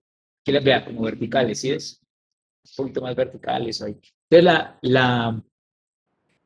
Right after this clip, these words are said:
las fibras del oblicuo interno, entonces, son, son básicamente muy parecidas a las del oblicuo, perdón, al oblicuo íntimo, muy parecidas al del oblicuo interno. En el espacio entre el oblicuo íntimo,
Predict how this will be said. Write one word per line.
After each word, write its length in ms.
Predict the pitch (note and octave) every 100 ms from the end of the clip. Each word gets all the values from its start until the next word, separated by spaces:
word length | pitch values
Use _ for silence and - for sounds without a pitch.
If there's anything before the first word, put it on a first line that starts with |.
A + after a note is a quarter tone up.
| _ _ _ _ _ _ _ _
las 560 | C3+ C3+ B2+ B2 B2 -
fibras 300 | C#3+ C#3+ D#3
del 140 | C3+
oblicuo 240 | B2 A#2+ D3+
interno, 300 | E3+ G3+ D3+
entonces, 340 | B2+ A2+ B2+
son, 440 | C#3 C3+ C#3 C#3 _ _ _
son 800 | - C3+ B2 B2 B2 B2+ G#2 - _
básicamente 480 | - F3 F3 D#3+ C3
muy 120 | E3
parecidas 380 | D#3 E3 A#2+ D3+
a 40 | D#3
las 160 | A#2+
del 140 | A2+ G#2+
oblicuo, 540 | G#2 G#2+ - B2+ C3+
perdón, 280 | C3 C#3+ G#2+
al 100 | G#2+
oblicuo 280 | A#2 - F3
íntimo, 560 | G#3+ G#3+ A3 A3+ G#3 _ _ B2+
muy 120 | B2+
parecidas 520 | D3 C#3 - C3 C3+
al 100 | A#2
del 160 | G#2+ G#2
oblicuo 280 | G2+ -
interno. 420 | A#2 A2+ G2 - _ _ _ _ _ _ _ _ _ -
En 180 | D#3 E3
el 120 | E3+
espacio 400 | D#3+ F3+ F3 A3+
entre 220 | G#3 F3
el 100 | D3
oblicuo 520 | C#3 D3 - F#3+ - G#3+
íntimo, 720 | G#3+ E3+ C3 C#3+ C3 C3